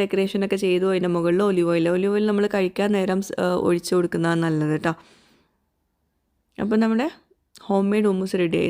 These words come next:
ഞാൻ പറഞ്ഞല്ലോ, മാലി എന്തൊക്കെയോ അവിടെ ഡെക്കറേഷൻ ചെയ്ത് നമ്മൾ, ആ, തക്കാളിയുടെ തൊലി, ഏ, ഗ്രേറ്റ്, ആം, ഗ്രേറ്റ് ചെയ്തിട്ട് എടുത്തിട്ട് അതിൻ്റെ മുകളിൽ,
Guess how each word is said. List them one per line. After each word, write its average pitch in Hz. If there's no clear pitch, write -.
ഞാൻ 190
പറഞ്ഞല്ലോ, 185
മാലി 185
എന്തൊക്കെയോ 180
അവിടെ 180
ഡെക്കറേഷൻ 175
ചെയ്ത് 175
നമ്മൾ, 175
ആ, -
തക്കാളിയുടെ 180
തൊലി, 175
ഏ, 185
ഗ്രേറ്റ്, 170
ആം, 160
ഗ്രേറ്റ് 170
ചെയ്തിട്ട് 180
എടുത്തിട്ട് 180
അതിൻ്റെ 175
മുകളിൽ, 170